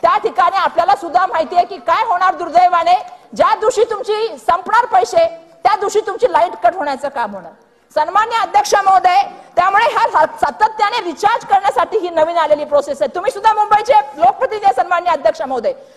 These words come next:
आपल्या मतदारसंघामधला मध्यमवर्गीय माणूस, सर्वसामान्य माणूस, गरीब माणसाच्या खिशामधल्या पैशामध्ये हात घालण्याचं काम या माध्यमातून चाललेलं आहे. आणि मोठ्या प्रमाणामध्ये त्या ठिकाणी तो smart बिलच्या नाव-, नावाने, मीटरच्या नावाने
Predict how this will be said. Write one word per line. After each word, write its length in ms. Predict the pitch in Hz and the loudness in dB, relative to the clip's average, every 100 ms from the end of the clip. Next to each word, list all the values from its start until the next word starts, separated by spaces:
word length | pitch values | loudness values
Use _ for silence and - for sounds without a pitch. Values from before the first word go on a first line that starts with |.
| _ | _
आपल्या 460 | 285 311 359 392 427 | -2 -2 0 0 2
मतदारसंघामधला 1080 | 381 - 381 - 349 349 381 370 339 359 359 | 0 2 2 2 2 2 2 0 2 2 2
मध्यमवर्गीय 720 | 330 - 370 453 403 370 381 | 0 0 0 2 0 2 2
माणूस, 440 | 349 330 359 392 | 2 0 -2 -2
सर्वसामान्य 720 | 339 330 392 - 349 359 370 | 0 2 2 2 0 -2 0
माणूस, 340 | 349 320 370 359 | 0 0 -2 -2
गरीब 320 | 262 359 523 | 0 2 2
माणसाच्या 440 | 466 381 392 - 440 508 - - - | 2 -2 -2 0 0 -2 -6 -20 -10
खिशामधल्या 600 | 311 392 466 453 415 427 | -4 -2 0 0 0 2
पैशामध्ये 560 | 415 349 - 392 370 381 | 2 2 2 2 2 0
हात 220 | 262 339 | 0 -4
घालण्याचं 520 | 320 349 349 359 359 | -2 -2 -2 -2 -2
काम 260 | 359 349 330 | 0 -2 -2
या 140 | 320 | -2
माध्यमातून 600 | 311 285 311 294 285 285 | -2 -2 -2 -2 -6 -6
चाललेलं 420 | 277 262 254 247 | -4 -2 -2 -2
आहे. 80 | 214 - - - | -4 -6 -14 -4
आणि 180 | 302 359 | -2 2
मोठ्या 340 | 339 339 453 | 2 4 2
प्रमाणामध्ये 640 | 440 403 415 427 403 403 403 | 4 2 2 0 2 2 2
त्या 160 | 359 392 | 2 0
ठिकाणी 500 | - 370 370 453 539 - - | 0 0 0 0 -2 -4 -2
तो 100 | 339 | 0
smart 480 | 370 - 311 392 453 | 0 0 2 2 2
बिलच्या 380 | 370 392 381 392 | -2 -4 -2 -2
नाव-, 360 | 349 330 277 | 0 -2 -2
नावाने, 480 | 254 269 320 381 381 | -2 0 2 2 -2
मीटरच्या 420 | 381 330 381 392 | -6 0 0 0
नावाने 500 | 349 320 339 370 480 | -2 0 2 0 -6